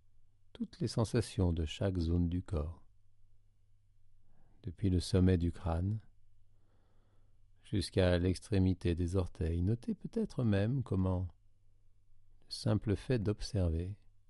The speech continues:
chaque zone du corps a tendance à provoquer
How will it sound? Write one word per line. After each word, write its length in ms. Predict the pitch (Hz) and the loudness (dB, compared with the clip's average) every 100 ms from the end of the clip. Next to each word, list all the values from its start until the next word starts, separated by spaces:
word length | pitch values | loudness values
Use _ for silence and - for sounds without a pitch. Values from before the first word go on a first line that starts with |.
| - - - - - _ - - - - - | -20 -20 -20 -20 -20 _ -20 -20 -20 -20 -12
chaque 420 | - 104 92 - | -4 -2 -2 -2
zone 440 | 78 117 147 82 69 - - | 2 2 2 0 -4 -10 -10
du 180 | 87 82 | -6 -6
corps 360 | - 165 156 95 | -4 -4 -2 -4
a 180 | 82 - - - | -6 -10 -20 -10
tendance 680 | 226 160 80 78 - - - - - - - - - - - - _ - - - - - - - | -4 -2 -2 -4 -10 -16 -20 -20 -20 -20 -20 -20 -20 -20 -20 -20 _ -20 -20 -20 -20 -20 -20 -4
à 380 | 101 101 95 98 | 0 2 2 0
provoquer 960 | - 123 120 113 - 87 92 120 156 208 | -2 0 2 0 0 0 0 0 -4 -8